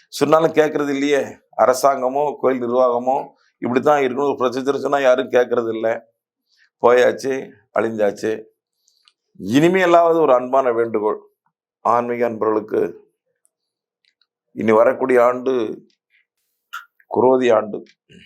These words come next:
குரோதி ஆண்டுல இதை விட நிறைய அழிவுகள் இருக்குன்னு சொல்லியிருக்காங்க. சரிதானே?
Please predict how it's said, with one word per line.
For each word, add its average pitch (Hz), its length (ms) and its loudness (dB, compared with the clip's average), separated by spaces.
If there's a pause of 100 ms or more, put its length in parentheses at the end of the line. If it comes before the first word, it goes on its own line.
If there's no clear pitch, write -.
(1120)
குரோதி 127 380 4
ஆண்டுல 131 200 -2
இதை 120 320 0
விட 139 160 0
நிறைய 120 320 2
அழிவுகள் 117 320 0
இருக்குன்னு 117 360 -12
சொல்லியிருக்காங்க. 104 560 -10 (1300)
சரிதானே? 107 520 -2